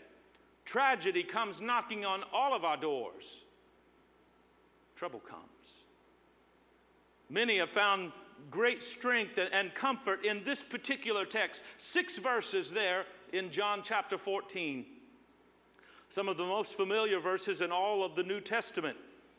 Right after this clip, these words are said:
In this text, we find words to help us in our time of trouble. So what makes this text so helpful? Well, the words are written in red. What's that mean?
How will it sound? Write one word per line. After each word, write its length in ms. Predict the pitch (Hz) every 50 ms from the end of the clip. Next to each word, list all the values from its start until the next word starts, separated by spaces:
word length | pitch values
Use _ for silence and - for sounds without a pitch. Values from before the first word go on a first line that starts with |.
| - - - - - - -
In 240 | 220 254 302 330 320
this 260 | 294 311 302 - -
text, 420 | - - 233 226 196 190 - - 180
we 140 | 226 285 302
find 480 | - - 254 240 233 233 226 220 233
words 420 | 240 247 233 214 202 202 196 196 -
to 120 | 196 185
help 320 | 185 269 294 285 - -
us 440 | 175 165 175 180 - - - - - - - - - - _ _ _ _ _ _ _ _ _ _ _ -
in 180 | 143 175 190 196
our 120 | 214 226
time 360 | - - 196 175 180 185 196
of 120 | 208 - -
trouble. 400 | - 277 285 254 175 156 117 - - - - - - - - - - _ - - _ _ _ _ - _ - _ _ _ _ _ _ _ _ - - - - _ _ _ _ _
So 160 | - - 202 208
what 240 | 214 240 233 214
makes 260 | 220 233 233 226 - -
this 260 | 208 208 - - - -
text 500 | - 214 185 - - - - - - - - -
so 220 | - - 165 151
helpful? 500 | - 208 202 165 - - - - 98 87 - - - - _ _ _ _ _ _ _ _ _ _ _ _ _ _ _ - _ _ _ _ _ _ _ _ -
Well, 360 | 117 147 151 147 170 185 - - - - - - - - _ _ _ _ _ _ _ _ _ _ _ _ _ _ _ _ -
the 100 | - 175
words 340 | 196 240 269 302 269 170 196
are 100 | 196 196
written 320 | 202 - 226 - 190 190
in 160 | 190 185 180
red. 320 | 202 214 214 185 147 127 123
What's 220 | 175 185 175 - -
that 220 | 180 180 - 123
mean? 240 | 131 123 110 98